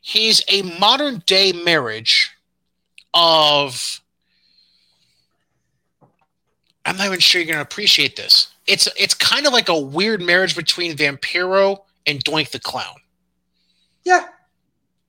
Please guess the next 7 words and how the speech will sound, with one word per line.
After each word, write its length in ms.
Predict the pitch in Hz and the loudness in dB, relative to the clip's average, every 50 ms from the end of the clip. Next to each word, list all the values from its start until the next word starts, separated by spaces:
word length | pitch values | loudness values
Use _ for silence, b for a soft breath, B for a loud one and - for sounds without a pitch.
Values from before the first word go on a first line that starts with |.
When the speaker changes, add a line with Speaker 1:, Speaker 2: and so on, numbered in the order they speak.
| _ b b b b b b b b b _ - _ _ _ _ _ _ | _ b b b b b b b b b _ -20 _ _ _ _ _ _
Speaker 1:
And 680 | - 185 190 185 180 175 170 165 160 151 147 - - - _ - _ _ _ _ _ _ _ _ _ _ _ _ _ _ b b b b b b b b b b b _ B | 0 2 2 4 4 4 2 2 0 0 -4 -6 -8 -8 _ -20 _ _ _ _ _ _ _ _ _ _ _ _ _ _ b b b b b b b b b b b _ B
<sighs> 40 | B B B B B B B B B B B B B B B _ _ _ _ _ | B B B B B B B B B B B B B B B _ _ _ _ _
it's 200 | - 220 - - | -2 0 2 2
like 200 | 220 240 226 156 | 2 2 0 2
just 460 | 123 - - - 254 277 269 - - | 2 0 2 2 4 4 4 4 2
the 100 | - 285 240 | 0 -4 -6
right, 420 | 196 165 151 160 185 214 220 - | -6 -8 -4 -2 0 0 0 0